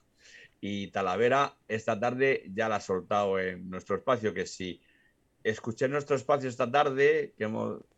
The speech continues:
comenzado a las cinco y media, hacia las seis y cuarto así, ha entrado Talavera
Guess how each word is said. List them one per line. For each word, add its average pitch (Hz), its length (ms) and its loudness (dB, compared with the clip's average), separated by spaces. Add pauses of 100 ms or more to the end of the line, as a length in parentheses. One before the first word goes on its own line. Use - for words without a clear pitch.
(180)
comenzado 110 420 0
a 107 40 0
las 104 80 -6
cinco 110 240 -4
y - 20 -2
media, 123 480 0 (420)
hacia 101 280 -2
las 95 220 -4
seis 120 920 -2
y 113 100 -6
cuarto 117 480 0
así, 135 440 -4 (400)
ha 104 120 0
entrado 107 920 0 (540)
Talavera 127 640 4